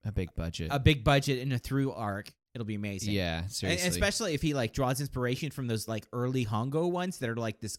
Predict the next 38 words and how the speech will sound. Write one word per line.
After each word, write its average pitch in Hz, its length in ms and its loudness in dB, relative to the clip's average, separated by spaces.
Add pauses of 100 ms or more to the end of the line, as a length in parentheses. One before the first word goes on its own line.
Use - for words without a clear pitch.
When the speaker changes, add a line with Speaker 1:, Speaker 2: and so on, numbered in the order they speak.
Speaker 2:
weird 120 420 -4
art 107 220 -8
house 135 280 -2
thing. 165 240 -2
Speaker 1:
Yeah. 113 320 6 (360)
Speaker 2:
That 156 180 2
could 120 240 -6
definitely 139 580 0
work 123 440 -2 (120)
Speaker 1:
It, 101 120 -2
it 98 120 0 (180)
Speaker 2:
i-, 143 60 0
Speaker 1:
could. 95 360 0
It - 120 -4
Speaker 2:
i-, - 40 -2
Speaker 1:
could. 156 140 0
Speaker 2:
in, 143 60 0
like, 123 160 0
a 127 60 -2
good, 117 480 0 (120)
uh, 110 140 -4
cinematography 110 760 -4
with, 107 160 -4
like, 104 160 -4
a 95 60 -4
budget. 120 560 -2
Speaker 1:
Mm-hmm. 87 420 0 (260)
Speaker 2:
And 139 160 -6
also 139 240 0
get 123 100 -4
people 117 300 -4
interested 113 480 -6
in 98 100 -6
this 98 220 -6
Kamen 107 320 -8
Rider 92 300 -8
thing. - 260 -18
Speaker 1:
Yeah. 90 160 -4